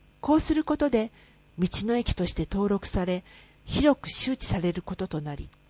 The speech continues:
市の認知度アップにつながるものと期待できます。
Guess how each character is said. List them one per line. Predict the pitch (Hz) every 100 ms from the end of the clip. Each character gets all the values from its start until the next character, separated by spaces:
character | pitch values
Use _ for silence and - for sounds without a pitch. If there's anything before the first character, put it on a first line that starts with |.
| _ _ _ _ -
市 | - 254
の | 214 165
認 | 202 233
知 | -
度 | 233 233
ア |
ッ |
プ | - 185
に | 160
つ | - 185
な | 214
が | 233
る | 214
も | 170 170
の | 185
と | 160 -
期 | -
待 | 190 170
で | 160
き | -
ま | 151 151
す。 | - -